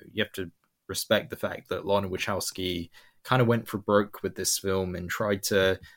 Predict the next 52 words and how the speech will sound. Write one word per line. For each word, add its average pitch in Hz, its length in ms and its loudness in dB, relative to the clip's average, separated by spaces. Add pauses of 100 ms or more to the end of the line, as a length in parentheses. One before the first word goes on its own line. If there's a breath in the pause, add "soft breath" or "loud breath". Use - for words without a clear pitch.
(120)
and 107 140 2
did 156 160 6
something 151 260 6
that 117 100 2
really, 113 380 4 (760)
like, 98 360 0
nobody 98 440 0
else 95 240 0
could - 120 -6
have 113 120 -2
done. 127 300 2
Like, 95 180 2
this 101 140 0
very 117 180 8
much 104 180 0
feels 104 360 0
like 95 300 2
a 98 120 2
Wachowski 90 680 -4
film. 87 460 -6 (680 loud breath)
And, 110 160 2
you 127 80 2
know, 101 100 6
whether 107 180 4
you 104 120 0
love 101 220 4
them 95 140 -4
or 92 100 -2
you 90 160 -4
hate 117 260 2
them, 92 200 -4
you 98 100 -2
know, 82 160 -4
they 92 200 -2
kind 95 260 -4
of, 90 160 -4
they 92 120 0
have 90 380 -4 (1120)
a 110 80 0
good 101 320 0 (360)
sense - 440 -2
of 85 280 -4
style 95 520 2
and 85 100 -6
ambition, 87 500 -6
and 85 120 -8
you 85 60 -8
see - 280 -6
that - 200 -6
in 82 120 -10
this - 220 -4
film. - 460 -12